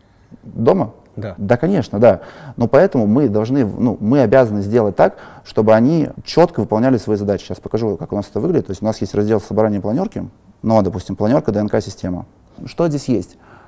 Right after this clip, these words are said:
Speaker 1: Эта планерка, каждую неделю у нас в одно и то же время проходят планерки с компанией. Э, у нас есть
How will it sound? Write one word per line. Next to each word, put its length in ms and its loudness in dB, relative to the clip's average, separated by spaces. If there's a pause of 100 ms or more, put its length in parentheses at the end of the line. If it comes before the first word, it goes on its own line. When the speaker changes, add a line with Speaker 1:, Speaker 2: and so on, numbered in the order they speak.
(380)
Speaker 1:
Эта 180 2
планерка, 500 0
каждую 400 2
неделю 260 2
у 40 0
нас 160 -2
в 40 -4
одно 200 0
и 20 -2
то 120 -2
же 100 -4
время 220 -2
проходят 340 -2
планерки 480 -4 (160)
с 80 -20
компанией. 460 -4 (520)
Э, 160 0
у 80 0
нас 320 0
есть 380 -2